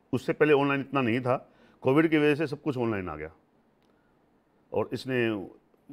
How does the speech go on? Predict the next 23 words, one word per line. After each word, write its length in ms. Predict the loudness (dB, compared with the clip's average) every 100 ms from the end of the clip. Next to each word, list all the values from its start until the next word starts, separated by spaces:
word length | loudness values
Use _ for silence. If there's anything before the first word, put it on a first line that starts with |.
| -20 -8
काफ़ी 180 | -6 -4
मदद 280 | -4 -6 -6
की। 140 | 0
और 120 | 0
यहाँ 180 | 2 0
तो 100 | 0
आपका 440 | 0 0 0 0
अभिमन्यु 400 | -2 -4 -4 -4
भी 100 | 0
आपका 260 | 0 0 -6
ऑनलाइन 220 | -6 -6
चल 120 | -8
रहा 120 | -6 -8
है 60 |
अब 60 | -8
तो, 120 | -14 _ _ _ _ _ -8
तो 60 | -6
आप, 160 | -6 -8
इनका 360 | -8 0 0
अच्छा 320 | 0 -4 -4 -4
इंस्टीट्यूट 400 | -4 -8 -6 -6
है, 140 | -10 -14 _ _ _ _ _ _ _ _ -10
इनको, 220 | -6